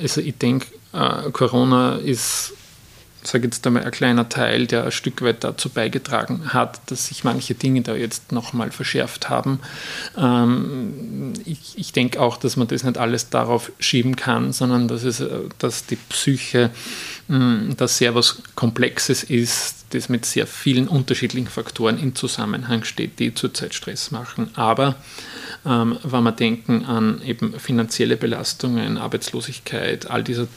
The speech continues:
Druck, der jetzt auch durch Corona noch einmal ein Stück weit verstärkt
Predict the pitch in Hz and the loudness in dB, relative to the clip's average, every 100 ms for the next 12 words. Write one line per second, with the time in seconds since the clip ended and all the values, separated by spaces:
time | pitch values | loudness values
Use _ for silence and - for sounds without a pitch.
0 | - - - - - - 139 - - - | -20 -20 -20 -20 -14 4 4 4 0 0
1 | - 117 - - 127 113 - 113 - 117 | 0 -2 -8 0 0 2 2 0 0 2
2 | 117 117 110 - 120 113 - - 120 - | 4 4 2 -2 -2 -2 -6 -6 -8 -10
3 | 127 135 - - - - | -12 -10 -8 -6 -6 -10